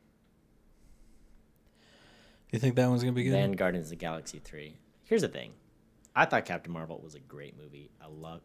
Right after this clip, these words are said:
Speaker 2: oh my gosh. I forgot. So it's the director who just did the,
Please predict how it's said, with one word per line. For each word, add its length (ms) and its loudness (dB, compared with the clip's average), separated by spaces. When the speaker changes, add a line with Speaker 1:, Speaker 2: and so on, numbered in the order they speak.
Speaker 2:
oh 160 -6
my 160 -6
gosh. 360 -16
I 100 6
forgot. 440 2
So 120 4
it's 100 2
the 100 0
director 360 2
who 120 -2
just 220 -2
did 120 -10
the, 120 -2